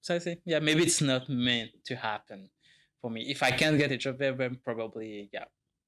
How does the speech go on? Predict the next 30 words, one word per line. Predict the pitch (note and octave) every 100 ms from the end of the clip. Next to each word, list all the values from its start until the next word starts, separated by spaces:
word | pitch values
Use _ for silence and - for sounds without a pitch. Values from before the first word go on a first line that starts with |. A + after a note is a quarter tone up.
| _ _ D3
just | C#3+ -
leave | -
it." | - _ _ _ _ _ _ _ _ _ -
So | - D#3+ D#3
I | C#3 D3
was, | F3+ F#3+ F#3 -
uh, | C#3 B2 A#2+
working | A#2+ C#3 - C3+ C3 C3 C3 B2+
very | D3+ E3+ F3
intensively | D#3+ A#2 A2+ - G#2+ G#2
on | G2+
my | G#2+ G#2+
assignment | G#2 A2+ A2 G#2 G#2+
during | A2+ -
first | B2 A#2+ -
semester. | A2+ - - - -
So | - A#2 - _ _ _ -
in | C3 B2+
residence, | A#2+ A#2+ B2 C3+ D#3 -
I |
was | G#2+ A2 -
thinking, | A2+ A#2+ - -
I |
was | B2+ A#2+ C3
working. | C3 C#3 C3
So | - C3
there | B2 E3
was | G3 -
this | F3+
guy | - C#3 C3+ C#3